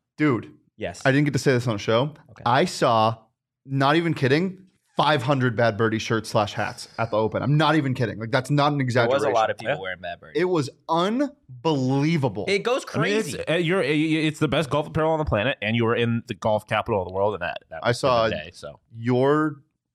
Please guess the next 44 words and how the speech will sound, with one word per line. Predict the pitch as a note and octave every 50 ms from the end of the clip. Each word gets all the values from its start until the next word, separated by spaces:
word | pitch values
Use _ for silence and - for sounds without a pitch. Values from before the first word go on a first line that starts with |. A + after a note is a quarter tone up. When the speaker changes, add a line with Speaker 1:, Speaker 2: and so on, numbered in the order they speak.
| _ _ -
Speaker 1:
leopard | B2+ C3+ C3+ C3 C#3+ C#3 C3 -
shirt | - - C3 C#3 D3+ D3 - -
Speaker 3:
Mm. | A#2 C3 C#3 B2 F#2+
Speaker 1:
three | G#2+ B2+ C3+
times. | C#3 D3 A#2+ A2 G#2 G#2+ A#2 A#2+ - _ _ _ -
Speaker 3:
Hell | - A#2 B2
Speaker 1:
I |
Speaker 3:
yeah. | B2
Speaker 1:
saw | B2 - B2+
the | A2 A2
same | - - C#3+ C#3+ D3
shirt | D3 D#3 C#3+ -
that | A#2+ A2
I | A#2 B2+
was | B2 A2+ A#2
wearing, | A2+ A2 G#2 G#2 A2 A2+ A2
the | G#2+
cactus | - - A#2 A#2 A#2 - - A#2 - -
one, | G#2+ G2 G2 G#2 G#2+
three | - _ - A#2 A#2 A2 G#2+
times. | - G2+ G2 G2+ A2 A#2+ - _ _ _ _ -
And | - A2
I | A2+ A2
saw | G#2+ - - A#2+ A2+ G#2+ G#2 G2+
my | G#2 A2 A#2 C#3 D#3 D3+
leopard | C3 A#2 G#2+ - A2 G#2 -
shirt, | - A#2 G#2+ -
like, | G#2 G#2 -
five | - - A2+ A2 G#2+ G#2 -
times. | - G#2 - - - -
Speaker 3:
That's | - - -
crazy. | - - E2 E2 D#2+ - - D#2+ - _ _ -
I | G2+ G#2+
mean, | A2 A2+
it's, | A2+ A2
I | B2 A#2 A#2+
mean, | C#3+ D3+ C#3+
it's | A#2+ A#2 - A2+
not | A#2+ C#3+
that | A#2+ F#2 -
crazy, | F#2 E2+ - F2 D2+
actually. | D2+ - A2+ B2
Speaker 1:
Women's, | D3 D3+ D#3+ E3 E3 E3 D#3 C3 A#2 -
men's, | A#2 A#2 B2+ C3 C3+ C3+ C3+ C3 A#2+